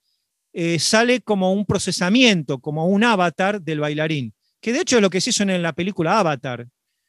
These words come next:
Si vieron la película Avatar de James Cameron, eh, usaba algo parecido.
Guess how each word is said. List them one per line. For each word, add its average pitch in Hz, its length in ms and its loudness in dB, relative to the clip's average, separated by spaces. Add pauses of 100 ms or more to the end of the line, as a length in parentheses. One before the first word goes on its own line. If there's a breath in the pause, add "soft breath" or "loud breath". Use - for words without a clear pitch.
(200)
Si - 260 -2
vieron 277 220 2
la 220 100 2
película 208 340 0
Avatar 202 320 0
de 165 140 -2
James 185 240 0
Cameron, 196 640 -2
eh, 156 200 -4
usaba 214 320 -2
algo 196 200 2
parecido. 165 640 -2